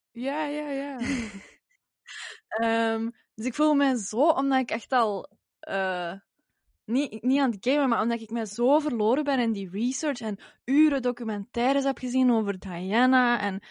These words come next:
Speaker 2: en The Crown en, en, oh, echt uren, uren, uren erin heb gestoken, had ik zo op het einde iets van, "Oh my god, misschien heb ik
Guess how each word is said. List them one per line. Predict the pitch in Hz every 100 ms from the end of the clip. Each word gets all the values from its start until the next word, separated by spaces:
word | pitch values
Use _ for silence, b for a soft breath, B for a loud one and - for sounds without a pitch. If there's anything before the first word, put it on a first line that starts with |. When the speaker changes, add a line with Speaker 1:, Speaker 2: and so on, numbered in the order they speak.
| B B
Speaker 2:
en | - 202 202 - 202
The | 214
Crown | - 240 247 247 247 254 247
en, | - 190 -
en, | 143 185 190 b b b b b -
oh, | 262 -
echt | 247 226 - _ _ _ _ _
uren, | 240 277 294 269 -
uren, | 254 262 240 -
uren | - 254 269 262 247 262 294 269 226
erin | 220 185 214
heb | 233 262
gestoken, | 269 247 254 247 254 233 - _ - -
had | - 202
ik | 226
zo | - 226
op |
het | -
einde | 220 240
iets | 233 -
van, | 214 196 B B B _
"Oh | 214
my | 202
god, | 175 165 - _
misschien | 196 - 185
heb | -
ik | -